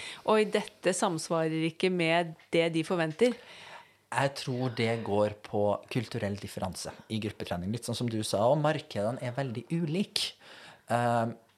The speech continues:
Speaker 2: Norge har jo holdt tritt med Sverige i mange år, og Sverige også har jo holdt tritt med Europa på veldig mye. Um, men det europeiske markedet er ganske annerledes i den forstand at det er veldig todelt.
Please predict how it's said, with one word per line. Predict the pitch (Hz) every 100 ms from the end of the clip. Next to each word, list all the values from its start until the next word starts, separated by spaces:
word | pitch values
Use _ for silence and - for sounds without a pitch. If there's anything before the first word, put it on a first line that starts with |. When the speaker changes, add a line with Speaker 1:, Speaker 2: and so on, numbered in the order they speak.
| _ -
Speaker 2:
Norge | 139 143 143 113 127
har | - 117 101 95
jo | 117
holdt | 110 101
tritt | - - 110
med |
Sverige | - 101 90
i |
mange | 92 95
år, | 127 180 120
og |
Sverige | - 127 101 85
også | 101 127
har | 120 98
jo |
holdt | 101 98
tritt | 107 - -
med | 92
Europa | 104 98 - 90 92 - _ _
på | 107
veldig | 113 110 113
mye. | 123 131 175 - - - - _
Um, | - 113 113 113 113 113 - _ _ -
men | 123 127
det | 139
europeiske | 135 131 139 104 - 117
markedet | 123 - 101 101 104
er | 110 110
ganske | 123 117 - -
annerledes | 127 120 92 85 101 117
i |
den | 110 101
forstand | 107 - 101
at | 95 -
det | 110
er | 123
veldig | 117 110
todelt. | 156 156 220 -